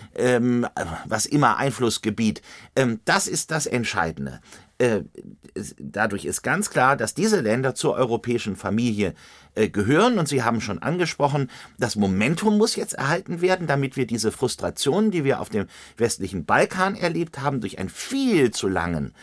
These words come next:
Warteprozess nicht erleben. Da müssen wir mit Fantasie rangehen. Ich denke, dass etwa eine schrittweise Mitgliedschaft im Binnenmarkt denkbar ist, auch dass die, äh, Union sich dafür eben noch nicht schnell reformieren muss.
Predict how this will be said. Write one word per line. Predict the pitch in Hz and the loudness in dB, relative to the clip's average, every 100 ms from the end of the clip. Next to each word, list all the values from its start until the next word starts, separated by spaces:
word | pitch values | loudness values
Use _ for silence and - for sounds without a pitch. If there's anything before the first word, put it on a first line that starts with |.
| - - | -20 -6
Warteprozess | - 101 - 123 - 131 - 139 143 - _ _ _ _ _ _ - | 2 2 2 -2 -2 -4 -2 -2 -2 -8 _ _ _ _ _ _ -4
nicht | 135 165 - | -2 -2 -2
erleben. | 156 170 170 165 165 - - | 0 2 2 0 -4 -8 0
Da | 120 | 2
müssen | 127 104 | 2 2
wir | 110 | 2
mit | 104 95 | 2 0
Fantasie | 107 98 80 80 180 | -2 -2 -2 -2 0
rangehen. | 220 156 143 143 143 131 - - | 0 0 0 2 2 0 -6 -18
Ich | - | 0
denke, | 127 120 | 2 2
dass | 110 101 | -2 -2
etwa | - 117 104 95 - | -2 -2 0 -2 -2
eine | 92 78 | -6 -4
schrittweise | - 135 151 87 98 104 101 101 | -2 -2 -2 0 2 2 2 2
Mitgliedschaft | 127 - 101 - 90 - | 0 -2 -4 -4 -6 -8
im | - 73 - - - | -8 -10 -10 -18 -14
Binnenmarkt | 78 85 196 269 196 156 160 - | -4 2 4 6 4 2 0 -2
denkbar | 139 147 - 135 - | -4 -4 -2 -4 -2
ist, | 143 - | -2 -2
auch | 98 92 | -2 -2
dass | 104 90 | -2 -4
die, | 98 85 - - - | -4 -6 -8 -20 -4
äh, | - 110 | 2 2
Union | - 113 117 131 | 4 4 4 2
sich | 117 | 0
dafür | - 123 - 120 | 2 2 4 2
eben | 131 113 | 4 4
noch | 113 104 | 4 2
nicht | 147 160 | 0 0
schnell | - 131 147 | -2 2 4
reformieren | 143 123 120 117 151 190 | 2 0 0 0 0 0
muss. | 190 185 | 0 -2